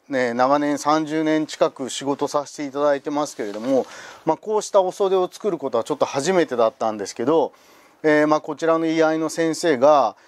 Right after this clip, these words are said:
えーと、先代が、えーと、<clears throat> えー、弟子たちに稽古をつける時に、こうした形状の、えー、着物を使っていて、非常にこう、使いやすいので、まあ、こういうのを作ってくれないか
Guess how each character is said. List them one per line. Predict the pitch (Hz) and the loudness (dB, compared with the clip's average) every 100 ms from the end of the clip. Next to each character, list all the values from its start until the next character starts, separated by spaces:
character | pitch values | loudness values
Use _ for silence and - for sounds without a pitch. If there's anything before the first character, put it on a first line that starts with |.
| _ _ | _ _
え | 127 123 120 120 120 120 | 0 4 6 6 4 2
ー | |
と、 | 131 123 123 | 4 4 4
先 | - 175 175 | 2 2 4
代 | 175 175 | 4 4
が、 | 185 185 - | 4 4 2
え | 131 127 127 | -2 -2 -4
ー | |
と、 | - 123 120 - - - - _ | -6 -4 -4 -2 -4 -4 -14 _
<clears throat> | _ _ _ - | _ _ _ -4
え | 107 107 110 107 | 0 2 2 2
ー、 | |
弟 | 131 | 2
子 | 131 - | 0 0
た | 170 | 0
ち | - | 0
に | 131 117 | -8 -2
稽 | 240 233 | 0 0
古 | 135 | -4
を | |
つ | 127 | -8
け | - 151 | -4 -4
る | |
時 | 135 120 139 | -4 -4 0
に、 | 135 123 | 0 0
こ | - 165 | 2 2
う | |
し | 151 | 4
た | - 160 151 | 2 2 2
形 | - 156 147 | -4 -4 -2
状 | 147 156 | -2 0
の、 | 214 254 160 - - _ - | 2 2 0 -4 -20 _ -4
え | 131 | -2
ー、 | |
着 | 127 143 | 0 0
物 | 147 143 135 | 0 2 0
を | |
使 | 131 - 139 | -2 -2 -2
っ | |
て | - 143 | -2 -8
い | 135 | -2
て、 | 208 180 117 | 2 2 2
非 | 151 | -2
常 | 175 175 | 0 0
に | 160 | 0
こ | 160 | -2
う、 | 151 | -2
使 | - 165 | 0 0
い | 175 | 0
や | 165 | -2
す | - | -4
い | 220 | -6
の | 127 107 | -4 2
で、 | 127 113 - - _ | 4 4 -2 -12 _
ま | - | -8
あ、 | |
こ | - 175 | 0 0
う | 175 | 0
い | |
う | |
の | 160 | -4
を | 117 | -6
作 | - 202 | -10 -12
っ | |
て | - 135 | -6 -2
く | 131 | 2
れ | |
な | 127 123 | 2 0
い | 113 | -2
か | 98 | -10